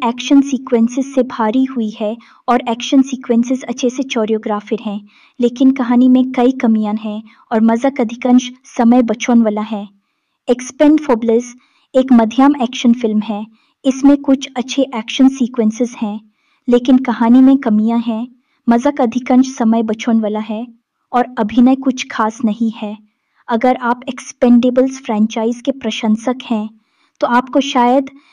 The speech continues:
यह फिल्म पसंद आए, लेकिन अगर आप फ्रेंचाइज के प्रशंसक नहीं हैं,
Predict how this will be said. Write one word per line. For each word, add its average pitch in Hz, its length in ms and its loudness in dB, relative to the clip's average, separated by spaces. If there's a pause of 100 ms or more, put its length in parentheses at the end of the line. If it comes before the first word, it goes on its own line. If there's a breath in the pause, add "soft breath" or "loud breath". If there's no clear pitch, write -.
(180 soft breath)
यह 262 80 4
फिल्म 262 380 4
पसंद 247 420 2
आए, 214 320 -6 (440)
लेकिन 233 280 2
अगर 233 240 0
आप 233 180 -4
फ्रेंचाइज 233 600 0
के 254 100 -6
प्रशंसक 226 560 -2 (100)
नहीं 240 220 4
हैं, 233 260 -6